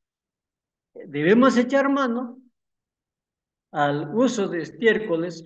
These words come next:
no solamente de cuyes, sino también de crianza de gallinas, sino también de otros, otros estiércoles,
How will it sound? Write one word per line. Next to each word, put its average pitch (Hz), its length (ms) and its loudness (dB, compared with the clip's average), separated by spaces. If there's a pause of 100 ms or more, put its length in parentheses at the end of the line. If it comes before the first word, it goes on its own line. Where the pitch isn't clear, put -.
(140)
no 202 180 2
solamente 185 960 0 (640)
de 160 760 -6 (440)
cuyes, 262 420 4
sino 147 300 -4
también 147 560 -4 (580)
de 147 840 0 (680)
crianza 156 540 -2
de 139 120 -4
gallinas, 160 680 0 (560)
sino 139 380 -8 (340)
también 156 320 -2
de 147 100 -2
otros, 185 600 -2 (720)
otros 190 460 -2
estiércoles, 156 760 0